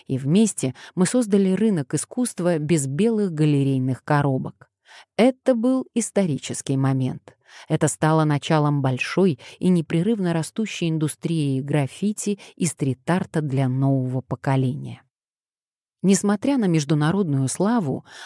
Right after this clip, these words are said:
Айка ещё долгое время испытывала трудности на творческом пути. Я практически не зарабатывала и была далека от славы, зато могла спокойно спать,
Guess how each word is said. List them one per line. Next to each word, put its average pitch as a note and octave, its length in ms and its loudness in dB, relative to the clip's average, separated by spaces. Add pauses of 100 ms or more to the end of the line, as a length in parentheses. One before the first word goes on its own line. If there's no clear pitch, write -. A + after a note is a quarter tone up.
(120)
Айка A3 360 0
ещё F3 320 -2
долгое G3 500 -2
время E3+ 400 0
испытывала C#3+ 640 -2
трудности E3+ 640 -2
на E3 160 -2
творческом C#3+ 720 -4
пути. - 420 -8 (640)
Я G3+ 200 2
практически - 760 -6
не E3 140 0
зарабатывала D3+ 840 0 (220)
и D#3+ 100 -2
была D#3 260 6
далека D3 540 0
от C#3+ 120 -6
славы, C#3+ 500 -2 (320)
зато G#3+ 260 2
могла B3+ 300 2
спокойно G3+ 580 -4
спать, - 580 -4